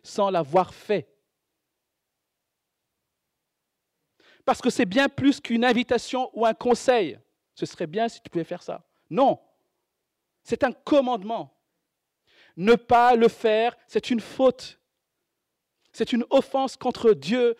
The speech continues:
ce Dieu qui se révèle. Voilà pourquoi l-, la, l'apôtre Paul, dans Romains chapitre un, versets dix-huit à vingt-deux, écrit ceci, écoutez bien. « La colère de Dieu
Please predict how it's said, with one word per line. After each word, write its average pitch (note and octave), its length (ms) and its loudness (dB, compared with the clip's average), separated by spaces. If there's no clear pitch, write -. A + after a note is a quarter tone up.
ce - 140 -6
Dieu G3+ 180 -6
qui G#3+ 140 -10
se - 160 -4
révèle. G3+ 540 0
Voilà A#3 220 2
pourquoi B3 360 2
l-, A#3 180 4
la, F#3+ 200 0
l'apôtre A3+ 420 2
Paul, B3 300 2
dans G3 160 2
Romains A#3+ 340 2
chapitre - 500 -10
un, A#3 220 0
versets F#3+ 260 -4
dix-huit G3+ 340 -6
à G#3 60 0
vingt-deux, F#3+ 380 -2
écrit A3+ 320 -6
ceci, A3+ 300 -10
écoutez G#3+ 280 -8
bien. « F3 220 -6
La E3 180 0
colère B3 800 4
de F#3 140 2
Dieu E3 520 -2